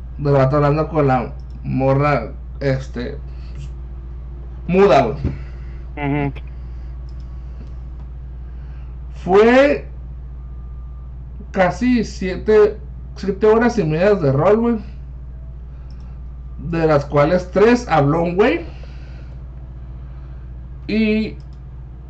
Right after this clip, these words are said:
Speaker 1: hubo casi una hora de pelea, de la cual la mayoría era el protagonista, un güey que mataba goblins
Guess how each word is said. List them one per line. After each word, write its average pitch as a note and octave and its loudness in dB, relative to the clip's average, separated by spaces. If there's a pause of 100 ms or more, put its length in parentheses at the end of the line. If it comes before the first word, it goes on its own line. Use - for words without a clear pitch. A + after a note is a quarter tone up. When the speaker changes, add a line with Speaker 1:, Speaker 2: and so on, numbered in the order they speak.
(680)
Speaker 1:
hubo F3+ 2 (1120)
casi G3 2
una G#3 4
hora G3+ 6
de F#3+ 6
pelea, A3 4 (1400)
de D3+ 0
la C#3 6
cual A#3+ 6 (1500)
la F3 4
mayoría E3+ 4 (640)
era F3 4
el D3+ 0
protagonista, D3 2 (800)
un E3 0
güey E3+ 2
que F3 -4
mataba C#3+ 6
goblins A2+ 0